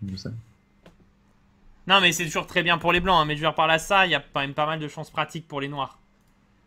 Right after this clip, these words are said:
Speaker 2: Mais G quatre, en fait, si ça fonctionne,
Speaker 1: Et après,
Speaker 2: euh,
Speaker 1: est-ce que aussi, est-ce que t'es si pressé avec les blancs de faire ?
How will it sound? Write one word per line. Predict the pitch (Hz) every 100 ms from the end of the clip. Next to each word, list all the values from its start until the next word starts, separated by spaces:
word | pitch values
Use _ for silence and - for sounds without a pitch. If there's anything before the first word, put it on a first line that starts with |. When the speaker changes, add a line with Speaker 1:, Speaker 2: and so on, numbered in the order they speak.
| _ _ _
Speaker 2:
Mais | 139 143
G | 143 165
quatre, | 214 175
en | 165
fait, | 180
si | 156
ça | - 139
fonctionne, | - 147 -
Speaker 1:
Et | 135
après, | 139 190 190
Speaker 2:
euh, | 143
Speaker 1:
est-ce | -
que | -
aussi, | 170 127 160 160 160 151 143 127 120 113 107 85 _ -
est-ce | 113
que | 123
t'es | 120
si | 113 -
pressé | 123 120
avec | 139 113
les | 104
blancs | 104 107 _ _ _ _ _ _
de | 104
faire ? | 98 98 -